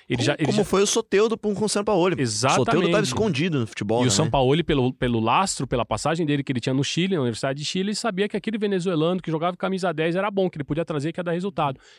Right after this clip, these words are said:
Speaker 1: E a mesma coisa, o Pablo Repeto, ele faz uma leitura da Liga Equatoriana que nenhum.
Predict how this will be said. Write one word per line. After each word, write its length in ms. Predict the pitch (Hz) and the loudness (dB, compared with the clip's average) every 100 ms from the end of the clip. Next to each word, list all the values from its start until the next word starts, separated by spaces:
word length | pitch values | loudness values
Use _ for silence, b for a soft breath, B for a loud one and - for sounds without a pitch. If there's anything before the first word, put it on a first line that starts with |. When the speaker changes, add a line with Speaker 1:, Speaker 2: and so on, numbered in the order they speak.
| b | b
Speaker 1:
E 60 | 190 | -2
a 40 | |
mesma 220 | 226 262 | 0 0
coisa, 300 | 277 226 170 | 2 2 2
o 40 | 143 | 2
Pablo 200 | 175 208 | 0 2
Repeto, 400 | 185 - 208 226 | 0 0 0 0
ele 140 | 165 | -2
faz 200 | - 190 | 0 0
uma 120 | 196 | 0
leitura 400 | 180 131 190 214 | 0 0 0 0
da 80 | 165 | 0
Liga 180 | 160 156 | 0 -2
Equatoriana 580 | 139 - 143 120 202 220 | -2 -2 -2 0 0 0
que 120 | 226 | 0
nenhum. 420 | 269 226 233 247 | 2 2 2 0